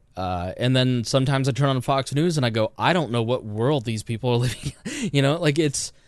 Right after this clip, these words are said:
everybody's kind of creating their own little realities. I guess it's a postmodernist dream, but,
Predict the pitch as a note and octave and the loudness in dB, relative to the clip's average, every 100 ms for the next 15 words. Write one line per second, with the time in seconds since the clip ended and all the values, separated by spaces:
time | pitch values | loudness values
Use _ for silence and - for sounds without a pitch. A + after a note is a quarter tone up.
0 | _ _ _ _ _ _ _ - B2+ D#3 | _ _ _ _ _ _ _ -12 -4 0
1 | D3+ E3+ D#3+ C3+ D#3+ C3+ - C#3+ C#3 D3 | 2 2 0 0 -2 -2 0 2 2 2
2 | B2 A#2 D3+ D3+ A2+ G#2 G#2 G#2 G2+ G2 | 2 0 0 0 0 2 2 0 0 -2
3 | G#2+ A2 A#2+ A#2 - A2+ - B2 - A2+ | -2 -2 -4 -4 -12 -8 -2 -2 0 -2
4 | A2 G#2+ G2+ - B2+ C#3+ A2+ G2 G#2+ G#2 | -2 -2 -4 -4 -4 -2 -2 -2 -2 -2